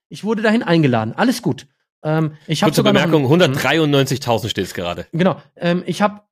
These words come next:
Speaker 1: noch einen Kameramann dazu gebucht. Den hab ich bezahlt. Den hab ich mitgenommen. Ähm, mittlerweile arbeitet er fest für mich, aber darum geht's nicht, sondern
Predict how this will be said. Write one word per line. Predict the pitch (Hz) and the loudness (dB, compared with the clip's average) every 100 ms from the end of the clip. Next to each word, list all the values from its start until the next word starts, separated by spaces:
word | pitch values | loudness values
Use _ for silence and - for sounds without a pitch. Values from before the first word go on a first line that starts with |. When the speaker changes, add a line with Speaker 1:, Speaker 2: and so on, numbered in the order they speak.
| _ | _
Speaker 1:
noch | 180 180 | 2 4
einen | 190 | 2
Kameramann | 214 277 240 180 143 131 | 2 2 2 2 0 -2
dazu | 127 - 160 127 | -4 -6 -6 -2
gebucht. | 131 135 151 - - | -2 4 4 2 -2
Den | 147 | -2
hab | 151 | 0
ich | 196 - | -2 -4
bezahlt. | 151 214 180 104 - _ | -2 0 0 0 -10 _
Den | 147 | -2
hab | 143 147 | 0 -2
ich | - | 0
mitgenommen. | 139 147 147 208 240 285 302 _ _ _ _ - | 2 2 2 2 2 0 -4 _ _ _ _ -4
Ähm, | 160 160 - _ _ _ _ _ _ _ _ _ | -2 -2 -4 _ _ _ _ _ _ _ _ _
mittlerweile | 175 170 160 143 131 | 0 2 4 2 2
arbeitet | 139 202 202 | 2 0 -2
er | 202 | -6
fest | 196 202 | -6 -6
für | 226 | -4
mich, | 226 190 | -4 0
aber | 180 185 - | 0 0 -2
darum | 160 180 190 | -2 2 4
geht's | 277 - | 2 0
nicht, | 156 | -2
sondern | 180 175 | 2 0